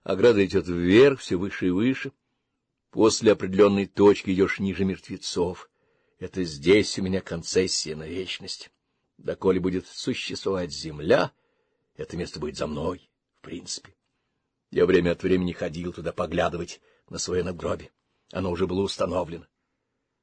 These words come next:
Это был простой латинский крест, белый. Я хотел, чтобы на нём поместили моё имя вместе со «здесь покоится»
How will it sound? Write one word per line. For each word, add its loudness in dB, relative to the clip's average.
Это 0
был 8
простой 6
латинский 0
крест, 0
белый. 2
Я 6
хотел, 4
чтобы -2
на -10
нём -2
поместили -6
моё 0
имя 4
вместе 2
со 4
«здесь 2
покоится» 6